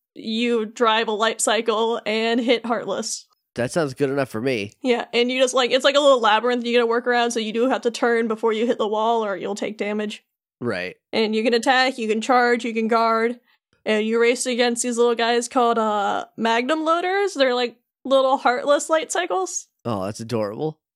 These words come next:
Speaker 1: So it's, like, there's a little body part with, like, big arms, and then, like, they have wheels instead of legs.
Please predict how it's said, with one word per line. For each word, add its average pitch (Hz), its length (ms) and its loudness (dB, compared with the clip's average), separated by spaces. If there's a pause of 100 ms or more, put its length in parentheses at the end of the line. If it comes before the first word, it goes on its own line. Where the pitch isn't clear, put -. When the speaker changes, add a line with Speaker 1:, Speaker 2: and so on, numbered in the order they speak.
(140)
Speaker 1:
So 269 240 2
it's, 262 120 -4
like, 240 280 0
there's 269 140 0
a 285 40 0
little 277 200 4
body 240 280 2
part 277 360 2
with, 269 100 0
like, 226 220 -2
big 233 180 2
arms, 247 600 0
and 233 200 2
then, 220 80 -2
like, 220 220 -2 (220)
they 226 180 2
have 220 180 -4
wheels 220 360 0
instead 220 280 -2
of 214 100 -2
legs. 226 460 -2